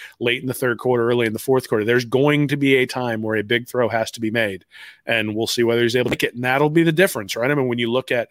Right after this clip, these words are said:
whether Florida's able to get over the hump, it'll be, it'll probably be, you know, it, does it end up right in the arms of an Alabama defender and go the other way?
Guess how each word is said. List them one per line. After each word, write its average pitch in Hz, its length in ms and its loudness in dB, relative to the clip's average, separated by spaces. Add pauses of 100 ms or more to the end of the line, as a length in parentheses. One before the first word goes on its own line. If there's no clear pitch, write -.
(220)
whether 127 320 2
Florida's 139 400 2
able 139 160 4
to 131 40 0
get 139 120 2
over 135 160 2
the 131 100 2
hump, 139 320 -2
it'll 110 160 -4
be, 117 260 -4
it'll 123 180 -2
probably 139 580 -2
be, 131 340 0 (460)
you 127 100 -4
know, 98 180 -8 (300)
it, 117 300 -8
does 123 220 0
it 123 160 0 (140)
end 131 160 -2
up 127 180 -2
right 127 240 -2
in 143 60 -8
the 131 100 0
arms 135 240 0
of 131 80 -4
an 127 60 0
Alabama 131 440 2
defender 139 440 0
and 139 100 0
go 123 100 2
the 127 140 2
other 123 160 0
way? 147 340 0